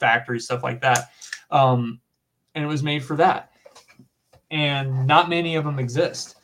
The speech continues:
So, and at, at the time, right now, I, I'm sure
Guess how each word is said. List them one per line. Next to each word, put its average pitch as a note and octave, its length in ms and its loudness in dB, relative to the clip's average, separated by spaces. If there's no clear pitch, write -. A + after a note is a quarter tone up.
So, B2+ 680 2
and C#3 320 -4
at, D3+ 200 -2
at E3+ 200 0
the F#3 80 -2
time, D3 640 2
right E3+ 220 6
now, D3+ 280 4
I, B2+ 300 0
I'm C#3 240 -6
sure D3 680 -2